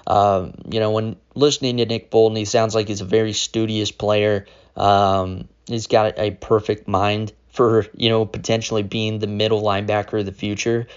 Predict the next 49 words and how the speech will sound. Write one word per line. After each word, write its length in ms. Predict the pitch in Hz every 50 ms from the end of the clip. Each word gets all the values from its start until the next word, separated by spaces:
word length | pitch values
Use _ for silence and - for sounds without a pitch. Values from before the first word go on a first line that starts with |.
| - - - - - -
um, 260 | - - 101 98 101
on 160 | 101 104 104
this 180 | 104 101 98 -
team. 380 | - - 110 104 110 117 123 113
And, 200 | 107 104 98 - _ _ _ _ _ _ _ _ _ _ _ - - - - -
uh, 300 | 110 104 98 104 107 107
you 100 | 107 107
know, 120 | 113 113
Nick 220 | 110 117 123 - -
Bolton, 240 | 120 120 139 143 127
he 80 | 123
had 100 | 131 143
a 60 | 160
few 220 | 156 - 143 147 143
days 300 | - 113 120 143 156 160
of 60 | -
interceptions 720 | 123 127 123 110 - - 113 123 - - 139 117 104 101 - -
early 540 | 113 120 131 143 135 120 107 98 95 - - - - - - -
in 180 | 117 113 107
training 400 | - - 113 107 104 104 101 95
camp. 400 | - - 107 101 104 104 98 -
He's 220 | 117 113 107 104 -
been 180 | - 120 113
a 60 | 110
little 260 | 107 110 131 175 208 202
bit 200 | 190 185 170 160
more 200 | 147 147 139 131
quiet 460 | - - 120 110 117 110 98 - -
lately, 300 | 107 110 110 110 110 104
but 180 | 104 104 101
this 180 | - 127 123 -
is 140 | 123 113 110
a 40 | 101
guy 280 | - 107 101 101 101
I 80 | 98 95
think 340 | - - 104 104 104 - - - - - _ _ -
we 120 | 131 131
could 160 | 127 123 113
really 260 | 117 120 120 120 117
see 520 | 101 - - - 117 113 110 110 107 98 - - _ _ _ _ _ -
come 160 | - 143 135 139
into 200 | 131 120 120 120
his 180 | 120 107 107
own 240 | 113 107 110 110 107
at 100 | - -
some 240 | - - 113 110 101
point 300 | - 113 110 107 98 -
this 220 | 110 104 101 -
season, 560 | - - 117 113 113 107 110 113 113 110 110